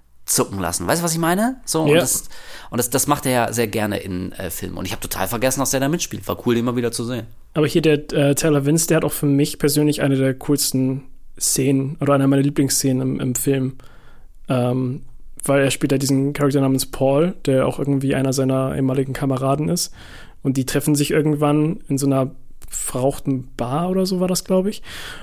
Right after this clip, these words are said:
Speaker 2: Und dann reden sie halt zusammen darüber, dass sie beide wohl diese Dämonen sehen. Und beide sind irgendwie, <clears throat> sorry, sind in diesem Moment so überglücklich, dass sie anscheinend doch nicht alleine sind und dass sie beide gerade durch die gleiche Hölle gehen.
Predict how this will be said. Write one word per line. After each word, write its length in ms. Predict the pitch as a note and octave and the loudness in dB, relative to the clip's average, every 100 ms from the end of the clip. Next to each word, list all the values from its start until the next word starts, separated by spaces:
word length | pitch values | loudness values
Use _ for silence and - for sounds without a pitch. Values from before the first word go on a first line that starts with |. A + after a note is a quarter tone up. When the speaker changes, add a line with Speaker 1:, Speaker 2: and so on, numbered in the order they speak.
| - - | -12 0
Speaker 2:
Und 400 | C#3+ C#3+ C#3+ - - | 4 4 2 -8 -2
dann 120 | C#3+ | 2
reden 260 | C#3 C#3 D3+ | 4 4 4
sie 120 | D3+ | 4
halt 100 | D#3 | 4
zusammen 340 | - C#3+ C#3 C#3+ | 2 4 4 6
darüber, 300 | C#3 C#3+ C#3 | 4 4 2
dass 140 | C3+ | 2
sie 80 | C3+ | 0
beide 520 | A#2+ C3+ D3 C#3 C3 | 2 4 4 2 2
wohl 200 | C3 B2+ | 0 0
diese 240 | C#3+ D3 | -2 -4
Dämonen 460 | - C3+ C#3 C3+ - | -2 -2 0 -2 -2
sehen. 280 | D#3+ - - | 0 -2 0
Und 240 | C#3+ C3+ | -2 0
beide 240 | D3+ C#3+ C#3 | 4 4 4
sind 220 | C#3 C#3 | 4 2
irgendwie, 380 | C#3 E3 D#3 - - | 2 2 0 0 4
<clears throat> 420 | G3 D#3+ - - | 6 4 0 -4
sorry, 280 | - B2+ B2+ - - - - | 0 0 0 -4 -12 -12 -2
sind 180 | D#3 D3 | 2 4
in 60 | |
diesem 160 | C#3+ C#3+ | 6 6
Moment 280 | C#3 C#3 C#3 | 6 6 6
so 100 | D3 | 4
überglücklich, 520 | D3 C#3 D3 C#3 - | 4 4 2 2 0
dass 180 | C#3 - | 0 2
sie 200 | C3+ C3+ | 4 4
anscheinend 440 | B2+ - C#3+ C3 | 2 2 2 2
doch 120 | D3 | 0
nicht 180 | D3+ C3 | 0 2
alleine 320 | C3 C3 C3 | 2 2 2
sind 320 | C#3 C3+ C#3+ | 0 -2 -2
und 200 | - C#3+ C#3+ | -2 -2 -2
dass 160 | - | -2
sie 80 | C3+ | -2
beide 280 | C3+ C3+ C3+ | 2 2 2
gerade 340 | C#3 C3+ C#3+ | 0 0 0
durch 160 | D3+ C3+ | 0 -2
die 140 | C#3+ | -2
gleiche 420 | C#3 C#3 C3+ C3+ C3 | 2 2 2 0 0
Hölle 240 | B2 C3 | 0 0
gehen. 340 | C3 D3+ - | -2 -2 -4